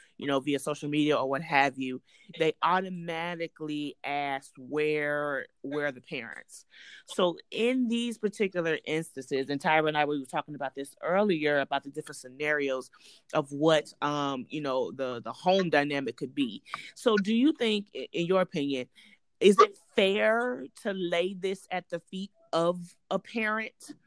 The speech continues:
Um, because, you know, like, once they, um, I mean, uh, I guess, like, you know, once they become, like, a teenager, you know, they,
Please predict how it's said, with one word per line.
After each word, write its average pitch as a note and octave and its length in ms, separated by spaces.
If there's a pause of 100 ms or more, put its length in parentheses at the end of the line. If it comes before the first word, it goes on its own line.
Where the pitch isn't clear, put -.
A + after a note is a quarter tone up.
(480)
Um, E3 420
because, E3 420
you F3 80
know, D#3 180
like, D3 220
once E3 400
they, E3 420 (100)
um, G2 280
I A2 40
mean, C#3 420 (180)
uh, A2+ 140 (480)
I D3 120
guess, D#3+ 260
like, B2 180
you D#3 60
know, D3 80
once D#3 160
they D#3+ 80
become, D3+ 320
like, A#2+ 240
a A#2 80
teenager, C#3 640
you D3 140
know, A#2+ 200 (280)
they, E3 320